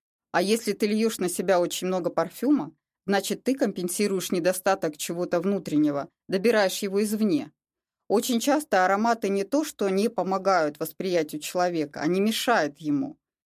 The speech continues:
Почему многие мужчины так ратуют за естественный запах? Он позволяет почувствовать человека, распознать его, понять,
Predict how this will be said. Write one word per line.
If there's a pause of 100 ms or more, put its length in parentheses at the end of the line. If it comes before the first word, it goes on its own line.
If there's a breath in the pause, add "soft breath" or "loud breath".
(180)
Почему
многие
мужчины
так
ратуют
за
естественный
запах? (400)
Он
позволяет
почувствовать
человека, (200)
распознать
его, (300)
понять,